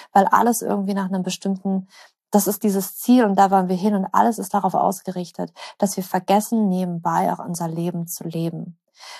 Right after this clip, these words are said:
Dass wir nebenbei einfach vergessen, was macht mir Freude, was mache ich gerne,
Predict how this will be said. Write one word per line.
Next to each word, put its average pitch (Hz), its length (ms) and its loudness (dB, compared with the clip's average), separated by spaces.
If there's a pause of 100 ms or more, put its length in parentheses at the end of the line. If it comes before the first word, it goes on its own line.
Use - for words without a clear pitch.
Dass 190 180 0
wir 180 60 2
nebenbei 180 760 6
einfach 185 280 -4
vergessen, 196 760 -2 (560)
was 214 220 4
macht 208 260 -2
mir 202 100 2
Freude, 190 540 2
was 190 200 -2
mache 190 180 -4
ich - 200 -10
gerne, 185 600 2